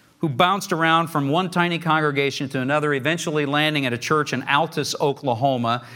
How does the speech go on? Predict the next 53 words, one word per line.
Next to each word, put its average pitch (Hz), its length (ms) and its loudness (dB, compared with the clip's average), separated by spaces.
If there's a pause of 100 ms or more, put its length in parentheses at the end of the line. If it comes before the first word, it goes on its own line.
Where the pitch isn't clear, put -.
(100)
if - 80 -14
you've 127 160 -2
ever 123 180 0
been 139 160 -2
to - 60 -8
Altus. 120 520 -2
But 135 60 0
it 135 40 0
was 120 100 -2
a 120 80 -4
church 151 260 0
of 131 80 -4
thirty-five 156 720 2
people. 139 460 -2 (280)
It 135 40 -10
was 117 160 -4
a 123 80 -2
speck - 680 0
in 147 100 0
the 143 60 -2
middle 151 200 2
of 131 80 -4
a 139 60 0
road, 139 320 2
a 135 80 -2
kind 139 180 -2
of 123 140 -6
speck 180 400 0
of 147 80 2
a 147 40 0
town 151 360 2
in 139 60 -2
the 139 40 -2
midst 139 300 -4
of 123 80 -4
a 123 60 -2
sea 151 300 -2
of 139 120 -4
cattle 143 380 0
ranches, 131 440 -2
cotton 139 380 0
fields. 127 420 -4
I 123 40 -2
mean, 127 120 -2
this 135 140 -6
is, 120 100 -6 (360)
this 170 180 -2
is 127 120 -2
just 135 300 -2
a 120 60 0
little 156 440 0
old 143 200 0
place. 120 540 0